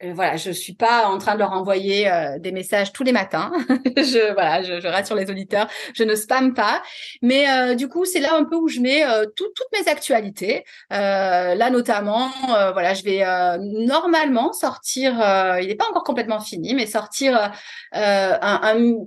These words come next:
petit programme sur trois mois, mais qui sera pour le post-blessure cette fois-ci, où on va faire des séances en live et il y aura aussi, euh, des, des bonus d'accompagnement. Donc voilà, pour être tenu au courant,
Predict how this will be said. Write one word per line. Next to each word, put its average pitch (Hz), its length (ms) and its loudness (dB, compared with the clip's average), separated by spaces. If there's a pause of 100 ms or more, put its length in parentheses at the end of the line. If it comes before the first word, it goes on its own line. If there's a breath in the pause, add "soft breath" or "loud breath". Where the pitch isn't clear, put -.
(240)
petit 339 200 -2
programme 262 640 2
sur 240 220 -4
trois 240 260 2
mois, 233 240 4
mais 285 120 0
qui 247 120 -8
sera 285 180 0
pour 262 200 0
le 240 240 2 (120)
post-blessure 226 800 -2
cette - 320 -16
fois-ci, 226 540 -8 (340 loud breath)
où 233 100 2
on 233 60 4
va 226 100 2
faire 185 160 -2
des 254 120 0
séances 262 320 0
en 208 100 -2
live 240 300 0
et 247 40 0
il 202 60 2
y - 20 0
aura 214 200 2
aussi, 220 420 -2
euh, 175 320 0 (420 loud breath)
des, 202 280 0
des 226 100 4
bonus 277 520 2
d'accompagnement. 208 760 -4 (320 loud breath)
Donc 233 120 0
voilà, 233 180 2
pour 247 200 0
être 247 260 0
tenu 247 260 2
au 233 100 0
courant, 254 720 0